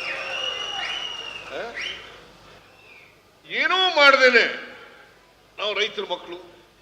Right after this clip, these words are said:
ನಾವು ಮಣ್ಣಿನ ಮಕ್ಕಳು, ರೈತರ ಮಕ್ಕಳು, ನಾವು ಮಣ್ಣಿನ ಮಕ್ಕಳು.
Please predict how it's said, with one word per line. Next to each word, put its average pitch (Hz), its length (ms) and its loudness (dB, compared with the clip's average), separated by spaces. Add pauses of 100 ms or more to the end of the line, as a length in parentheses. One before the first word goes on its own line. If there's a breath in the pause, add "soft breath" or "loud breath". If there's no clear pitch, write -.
(400)
ನಾವು 185 180 -6
ಮಣ್ಣಿನ 214 280 -2
ಮಕ್ಕಳು, 175 560 -6 (540)
ರೈತರ 226 220 0
ಮಕ್ಕಳು, 180 640 -12 (320)
ನಾವು 190 160 -6
ಮಣ್ಣಿನ 240 180 0
ಮಕ್ಕಳು. 180 600 -10